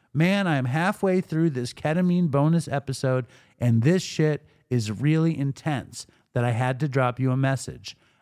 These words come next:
I as well nearly fucked up my family with my habit,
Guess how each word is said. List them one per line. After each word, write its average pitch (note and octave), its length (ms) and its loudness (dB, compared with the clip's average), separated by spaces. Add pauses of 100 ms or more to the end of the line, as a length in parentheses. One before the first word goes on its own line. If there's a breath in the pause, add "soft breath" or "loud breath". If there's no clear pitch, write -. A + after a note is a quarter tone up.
(160)
I F#3+ 260 4
as G3+ 140 0
well F3 320 2
nearly E3 400 2
fucked - 360 -4
up D3+ 120 -2
my F3+ 160 -2
family D3 480 0
with B2 280 -4
my C3+ 140 -2
habit, A#2 440 -4